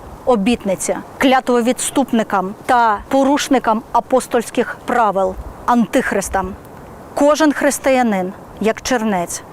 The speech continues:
повинен викривати зло цього світу власним життям у Христі і бути готовим пожертвувати усім заради віри та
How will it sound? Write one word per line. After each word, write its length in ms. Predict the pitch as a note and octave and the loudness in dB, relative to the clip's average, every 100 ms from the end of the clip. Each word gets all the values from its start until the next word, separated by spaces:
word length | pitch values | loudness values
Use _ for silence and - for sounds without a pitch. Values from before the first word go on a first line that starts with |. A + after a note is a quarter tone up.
| - - | -18 -4
повинен 420 | B3 A#3+ C#4 C#4 | 0 4 4 4
викривати 560 | B3 C#4 C4+ B3+ C#4 C4+ | 2 2 2 4 2 2
зло 400 | G3+ A#3 C#4+ D4+ - | 2 4 4 2 0
цього 300 | - C#4 B3 | 0 2 2
світу 560 | B3 B3 D4+ C#4+ A#3 G#3 - - - | 0 0 0 2 2 2 -4 -14 -2
власним 680 | G#3 A#3+ C4 C#4+ C#4+ C4+ C#4 | 2 4 4 2 2 2 2
життям 580 | B3+ G#3+ A3+ - A#3+ B3 - | 0 2 0 2 2 2 -2
у 80 | C4 | -4
Христі 580 | - B3 - - G#3+ E3 - - - - - | 0 0 -2 -2 -2 -4 -6 -14 -14 -12 -2
і 100 | A#3+ | 2
бути 280 | A3 C4+ | 2 2
готовим 460 | B3 A#3+ C4+ B3 A#3+ | 0 0 0 0 2
пожертвувати 720 | B3 A3 A#3+ - A#3 A3 A3+ A3+ - | 0 2 0 0 0 0 -2 -2 -2
усім 500 | B3 - - G3+ E3+ - - - | -2 -2 0 0 -2 -6 -10 -2
заради 580 | G3+ A#3 A3+ G#3 G#3 G3+ - - | 2 4 2 2 0 -2 -8 -2
віри 520 | G#3 G3 C4 C4 F3 - - - - - | 2 4 4 4 0 -6 -18 -20 -20 -8
та 220 | - A3 | 0 2